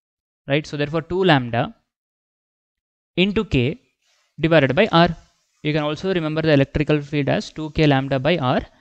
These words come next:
due to a, um, a long wire carrying a charge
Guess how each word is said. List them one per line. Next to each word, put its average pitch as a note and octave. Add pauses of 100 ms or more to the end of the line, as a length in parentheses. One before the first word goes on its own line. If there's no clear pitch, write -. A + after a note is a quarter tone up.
(300)
due C#3+
to C#3
a, A#3+ (440)
um, B2 (240)
a C3+
long D3
wire C3+
carrying B2+
a B2+
charge E3+